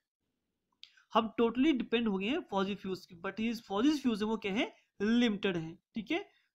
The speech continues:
so that's why we need, uh, using the renewable source and slow rate of formation। और सेकंड थिंग्स क्या है? जो ये फॉसिल फ्यूल्स हैं like, अ, अ,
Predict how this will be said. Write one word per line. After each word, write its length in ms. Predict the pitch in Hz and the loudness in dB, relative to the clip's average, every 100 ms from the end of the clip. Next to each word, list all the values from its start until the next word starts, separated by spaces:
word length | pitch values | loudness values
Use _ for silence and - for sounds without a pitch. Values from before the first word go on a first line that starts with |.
| 180 | -4
so 100 | 175 | 2
that's 200 | 254 202 | 2 2
why 180 | 190 349 - _ - 185 | 0 0 -4 _ -8 0
we 80 | 185 | 0
need, 320 | 185 226 359 427 _ _ - | 4 4 4 0 _ _ -12
uh, 520 | 185 180 208 190 190 | -8 -4 0 2 2
using 340 | 185 180 185 214 | 0 -2 -4 0
the 80 | 220 | 0
renewable 460 | 185 185 185 370 - _ - - | 0 -2 0 0 -2 _ -8 2
source 280 | 214 175 - _ _ _ _ _ _ _ _ 196 | 2 2 -6 _ _ _ _ _ _ _ _ -2
and 80 | 208 | -2
slow 500 | 233 - - 285 320 | -4 -8 2 4 4
rate 140 | 302 | 4
of 80 | 302 - | 0 0
formation। 420 | 240 196 185 175 | 0 0 -4 -6
और 180 | - 196 | -8 -10
सेकंड 300 | - 220 262 | -6 -4 0
थिंग्स 180 | 285 285 | 0 -2
क्या 180 | 311 233 | -2 -2
है? 60 | |
जो 140 | 175 214 | -2 -4
ये 120 | 247 | -4
फॉसिल 400 | 254 196 208 311 | -2 0 4 4
फ्यूल्स 300 | 320 214 196 | 4 0 0
हैं 160 | 208 247 | 0 0
like, 260 | 196 180 | 0 0
अ, 180 | 214 220 - _ _ _ | 0 0 -2 _ _ _
अ, 320 | 196 190 196 | -2 0 0